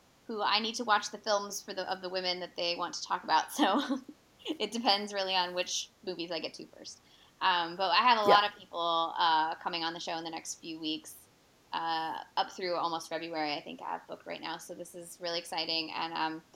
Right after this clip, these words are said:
Speaker 1: thank you all for listening. And if you have, ever have any questions about where to start with pretty much anything, just send me a tweet and I'll give you probably twenty films to watch. <laughs>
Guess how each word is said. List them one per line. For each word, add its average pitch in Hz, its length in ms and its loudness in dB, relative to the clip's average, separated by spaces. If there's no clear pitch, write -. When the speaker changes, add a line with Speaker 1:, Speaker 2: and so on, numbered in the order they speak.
Speaker 1:
thank 214 140 -6
you 220 80 0
all 185 120 6
for 185 100 -4
listening. 233 580 -2
And 185 160 4
if 180 120 -6
you 196 80 -2
have, 196 240 2
ever 240 180 4
have 294 140 4
any 262 120 2
questions 190 600 -2
about 180 520 0
where 190 120 -2
to 208 80 -4
start 196 460 2
with 180 120 -2
pretty 285 220 0
much 220 280 0
anything, 269 640 -2
just - 280 -8
send 220 160 2
me 214 140 2
a - 40 -6
tweet 226 440 -6
and 185 160 4
I'll 185 100 2
give 190 140 -4
you 196 120 -6
probably 180 300 2
twenty 180 320 -4
films 165 300 -4
to - 80 -10
watch. 240 480 0
<laughs> - 80 -10